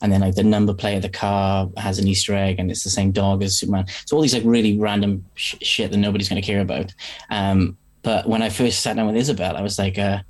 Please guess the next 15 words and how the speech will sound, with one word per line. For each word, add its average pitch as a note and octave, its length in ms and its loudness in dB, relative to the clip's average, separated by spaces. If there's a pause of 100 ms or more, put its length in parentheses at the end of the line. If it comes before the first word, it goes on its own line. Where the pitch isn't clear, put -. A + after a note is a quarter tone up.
(280)
"Right, G#2+ 180 -2
I A2 40 -2
wanna A2 180 2
use G2+ 120 0
a - 40 -2
theremin, G#2+ 600 0 (280)
because G#2+ 240 -4
a G2 40 -4
theremin A#2 480 2
sounds G2+ 300 -2
like G2 140 -2
it's - 100 -4
from G#2 140 0
outer G2 140 0
space. - 580 -4